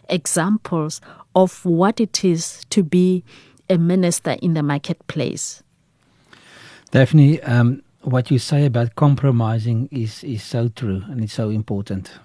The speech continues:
Speaker 2: Um, a couple
Speaker 1: Mm.
Speaker 2: of years ago, I, I had the privilege to be in the U S A, and I, and I
Speaker 1: Yes.
Speaker 2: attended a workshop of a guy with a name called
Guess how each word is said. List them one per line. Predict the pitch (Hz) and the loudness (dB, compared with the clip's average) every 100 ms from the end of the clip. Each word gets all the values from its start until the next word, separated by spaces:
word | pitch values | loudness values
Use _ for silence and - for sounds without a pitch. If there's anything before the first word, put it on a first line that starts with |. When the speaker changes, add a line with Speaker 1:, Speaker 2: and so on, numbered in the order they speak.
| _ _ - | _ _ -12
Speaker 2:
Um, | 98 98 - | -8 -6 -8
a | 127 | -6
couple | - 165 139 | -4 -2 -2
Speaker 1:
Mm. | |
Speaker 2:
of | 123 | -4
years | 110 101 | -6 -6
ago, | 120 101 104 101 | -6 -6 -6 -4
I, | 92 98 104 101 | -6 -8 -10 -10
I | |
had | 92 - | -10 -10
the | |
privilege | 98 127 117 117 - | -8 -4 -2 -4 -4
to | 101 | -8
be | 104 | -4
in | 107 | -2
the | 104 | -4
U | 95 104 101 | -4 -6 -6
S | 92 - | -10 -10
A, | 123 110 98 - _ _ | -6 -6 -8 -14 _ _
and | 101 95 | -8 -6
I, | 92 92 | -6 -6
and | 92 87 98 | -6 -6 -6
I | 92 | -8
Speaker 1:
Yes. | 101 | -10
Speaker 2:
attended | - 139 135 110 | -4 -2 -2 -4
a | |
workshop | 92 107 139 - 110 - - - - | -6 -2 -4 -4 -10 -10 -20 -20 -14
of | 104 - | -12 -12
a | 98 | -10
guy | 107 117 | -6 -6
with | 120 107 | -6 -6
a | |
name | 98 101 113 | -6 -4 -6
called | - 110 92 | -6 -10 -10